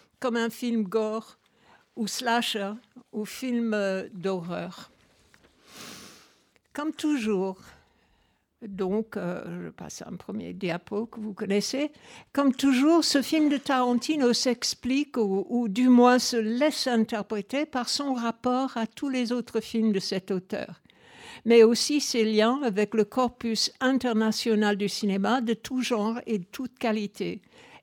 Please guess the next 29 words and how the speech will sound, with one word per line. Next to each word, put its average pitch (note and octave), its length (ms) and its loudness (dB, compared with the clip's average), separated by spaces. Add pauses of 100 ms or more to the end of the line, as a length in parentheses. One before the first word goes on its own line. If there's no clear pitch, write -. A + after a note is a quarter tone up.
(100)
et C4+ 240 4
en G#3+ 240 0
dernier A#3+ 720 2
lieu, F#3 460 0 (340)
par A#3 160 0
son B3+ 240 0
rapport B3+ 540 -2 (100)
avec G#3+ 360 -2
ce - 120 -2
que A#3 220 -2
nous A#3+ 260 0
appelons A3+ 460 2
la G#3 160 4
réalité, G3+ 800 -2 (160)
l'histoire G#3 640 -2 (280)
et G3+ 120 -4
l'actualité. F#3+ 920 -6 (1200)
Certains C4 380 0
spectateurs B3 800 -2
qui - 140 -6
postent - 640 -4
dans G3+ 180 0
les G3+ 140 -2
forums G#3+ 480 -2
consacrés A3 640 -2
aux G3 80 -2
films A3 300 0
de F#3 60 -4
Tarantino G#3+ 760 0